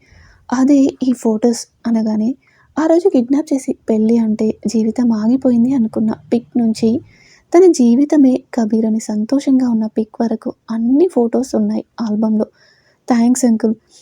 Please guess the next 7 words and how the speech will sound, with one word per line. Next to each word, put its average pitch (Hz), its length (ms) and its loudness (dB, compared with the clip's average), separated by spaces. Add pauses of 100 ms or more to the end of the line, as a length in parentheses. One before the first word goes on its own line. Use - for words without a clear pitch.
(220)
ఇది 226 400 2
నా 220 180 -2
లైఫ్లో 214 540 -2
ఒక 226 160 -4 (380)
ప్రీషియస్ 262 600 0
గిఫ్ట్" 214 220 -4 (200)
అంది. 220 320 -4